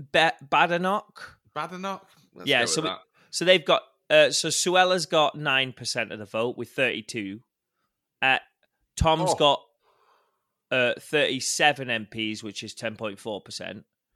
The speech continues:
Speaker 1: Uh, Kemi Badenoch's got, uh, forty with eleven.
Speaker 2: Are you ready for this headline from the, from the Telegraph last week? Suella
Speaker 1: What?
Speaker 2: Braverman is the anti-woke prime minister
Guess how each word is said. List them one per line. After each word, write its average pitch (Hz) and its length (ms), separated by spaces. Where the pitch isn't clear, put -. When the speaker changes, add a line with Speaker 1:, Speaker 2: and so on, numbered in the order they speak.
Speaker 1:
Uh, 117 200
Kemi 147 400
Badenoch's 139 640
got, 120 340
uh, 110 260
forty 156 500
with 120 160
eleven. 123 640
Speaker 2:
Are 127 40
you 143 80
ready 160 180
for 156 140
this 165 240
headline 151 440
from 143 200
the, 147 100
from 143 160
the 143 80
Telegraph 143 800
last 107 280
week? 87 220
Suella 160 520
Speaker 1:
What? 147 80
Speaker 2:
Braverman 127 580
is 107 140
the 113 180
anti-woke 123 760
prime 120 260
minister 117 480